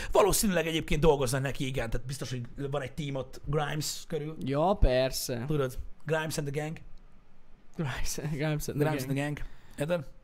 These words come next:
Speaker 1: És ez van. Hogy mi van, ha nem hülyeség? Á, lényegtelen, mert nincs idő rá. Az a baj. De egyébként a legtöbbször hülyeség, mert van, amelyiket leírja. Uh.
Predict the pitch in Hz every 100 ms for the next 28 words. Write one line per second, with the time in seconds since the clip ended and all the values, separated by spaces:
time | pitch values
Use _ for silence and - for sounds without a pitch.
0 | - 131 127 110 110 - - - - -
1 | - 170 202 175 170 151 160 - 143 123
2 | - - - 320 339 254 - 226 220 214
3 | 214 - - 226 226 214 202 156 127 110
4 | - - - - - - - 143 123 110
5 | 110 - - - - 175 139 156 151 120
6 | 135 113 123 - 127 135 123 117 120 123
7 | 113 110 113 - 123